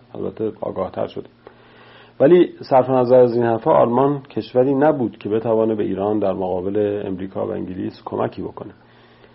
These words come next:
در نتیجه به اونجایی رسیدیم که رضا شاه هم در اواخر سلطنتش رسیده بود، یعنی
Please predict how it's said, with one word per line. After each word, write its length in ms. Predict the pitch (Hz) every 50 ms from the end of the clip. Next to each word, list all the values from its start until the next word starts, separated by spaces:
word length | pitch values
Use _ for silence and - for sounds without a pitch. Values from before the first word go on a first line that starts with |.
| _ _ _ _ _
در 140 | - 117 120
نتیجه 600 | 127 127 127 123 131 131 131 143 156 165 165 160 - - - _ - - - - 120 117 117 113 110
به 60 | 120
اونجایی 340 | 127 127 120 120 139 151 151
رسیدیم 440 | 151 147 147 - 147 143 147 147
که 120 | 147 151 139
رضا 280 | 123 123 110 110 104
شاه 280 | 101 - - 131 131 127
هم 280 | 131 131 131 131 135 - - -
در 220 | 110 104 104 107
اواخر 340 | 107 104 98 - - 123 131
سلطنتش 680 | 127 127 113 101 98 - 113 110 113 113 113 113 -
رسیده 320 | 110 98 - - 98 98 107
بود، 260 | 101 95 92 85 -
یعنی 400 | 104 104 107 117 123 123 127 127